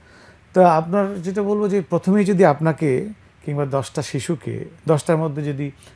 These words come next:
পাঁচটা ছয়টা শিশুকে সংস্কৃতি চর্চায় প্রপারলি এনকারেজ না করে, তো তাহলে তো আপনার ultimately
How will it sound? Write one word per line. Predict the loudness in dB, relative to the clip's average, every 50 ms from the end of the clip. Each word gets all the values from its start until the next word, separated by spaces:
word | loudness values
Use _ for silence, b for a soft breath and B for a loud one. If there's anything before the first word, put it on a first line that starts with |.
| B B
পাঁচটা | -2 0 0 0 -2 -4 -6
ছয়টা | -4 -4 -4 -4 -4 -6
শিশুকে | -8 -10 -10 -8 -8 -8 -6 -6 -6 -6 -8 -10 b b b b b b
সংস্কৃতি | -8 -4 -4 -2 -2 -4 -6 -8 -10 -10 -8 -6
চর্চায় | -4 -4 -4 -4 -4 -6 -8 -6
প্রপারলি | -6 -8 -6 -4 -4 -2 -2 -2 -2
এনকারেজ | -4 -4 -2 -2 0 0 -2 -2 -6 -8
না | -6 -6 -4
করে, | -2 -2 -2 -2 -2 -4 -10 -14 _ b b b b b b
তো | -8 -4
তাহলে | 0 0 2 2 0 0
তো | 0 0
আপনার | -2 0 -2 -2 -2 -2 -2
ultimately | 0 -2 -2 -4 -4 -4 -8